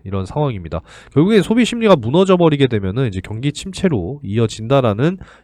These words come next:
이야기와 똑같기 때문에 이 금리 인하 부분에 대해서도 구월 절대 거르지 말고 해야 된다. 지금 이렇게 이야기를 하고 있습니다. 그래서 이 금리 인하 부분에 대해서도 우리가 꾸준하게 확인을 해야 돼요. 구월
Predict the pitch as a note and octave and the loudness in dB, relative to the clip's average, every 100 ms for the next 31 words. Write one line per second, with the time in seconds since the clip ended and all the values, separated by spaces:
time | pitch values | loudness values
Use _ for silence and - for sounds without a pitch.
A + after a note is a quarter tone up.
0 | - A2 A#2 G#2+ G#2+ - - A3 - - | -4 2 2 2 0 0 0 0 -2 -2
1 | D#3 A2 F#2 D#2 F#2 F2+ _ _ - F#2+ | 0 0 -4 -4 -4 -6 _ _ -14 -10
2 | G#2 A2+ A2 G2+ G#2 F#2+ G2 G#2+ A2 G2 | -10 -8 -6 -2 -4 -4 -8 -4 -4 -2
3 | F2+ F2+ - D#2 D3+ F#3+ - - _ _ | -4 -4 -4 2 2 2 -4 -20 _ _
4 | - A2+ G#2+ E2 _ _ _ _ - - | -4 0 0 -2 _ _ _ _ -10 -4
5 | A#2 D#3 - A#2 B2 A2 E2 F#2 F3 B3 | 0 0 0 -2 -2 -2 -2 2 2 2
6 | - _ _ _ - G3+ C3+ E2 F2+ - | -6 _ _ _ 2 2 2 -2 -6 -6
7 | _ - A2 C#3+ D3+ A#2+ F#2 G2+ G#2 A2+ | _ -8 -4 -4 -2 -4 -2 -2 0 -2
8 | G2 - G#2+ F2+ C2+ F#2+ C#3 G#2+ G2 - | -4 -8 -8 -6 -4 -4 -4 -4 -4 -6
9 | - - - - A2+ A2 G#2+ G2+ F#2 F2 | -12 -20 -20 -6 0 2 4 2 0 -2
10 | - A#2 C3 A#2 A#2+ A2+ - A2 B2 A#2 | -4 -4 -2 2 2 2 0 -2 -2 0
11 | G2+ A#2+ G#2 F#2+ B2 G2 F#2+ - E3+ F#3+ | 2 2 0 2 2 2 -2 -4 -4 0
12 | D#3 C3 F3 F3+ C#3 D#3+ G3+ B2+ E2 E2+ | 2 2 0 0 2 4 4 4 0 -2
13 | - C3 F#3 E3+ D3 A#2+ | 0 6 8 8 8 6